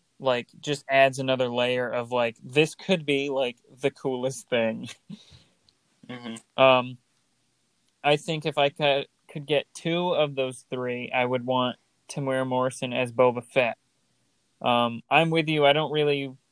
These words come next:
Speaker 1: care to see live action Ahsoka yet. Not that I wouldn't ever, but I think the way Rebels ends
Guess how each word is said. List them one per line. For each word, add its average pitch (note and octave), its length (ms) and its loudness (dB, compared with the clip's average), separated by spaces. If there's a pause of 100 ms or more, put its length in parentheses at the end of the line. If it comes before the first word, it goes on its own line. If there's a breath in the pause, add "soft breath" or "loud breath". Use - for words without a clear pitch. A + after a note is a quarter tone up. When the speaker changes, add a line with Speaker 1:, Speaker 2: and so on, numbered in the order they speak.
(600)
Speaker 1:
care D3 300 0
to C#3+ 80 -4
see C#3 580 -8
live C3 280 0
action C3 320 -4
Ahsoka B2+ 520 -6
yet. B2+ 360 2 (100)
Not C#3 280 -6
that C#3 120 0
I B2+ 200 0
wouldn't C3 360 -2 (200)
ever, E3+ 500 0 (760)
but C#3+ 280 8 (100)
I C#3+ 200 -2
think D3 440 -8 (1300)
the D3 120 2
way D3+ 520 4
Rebels C#3 720 0
ends B2 680 -10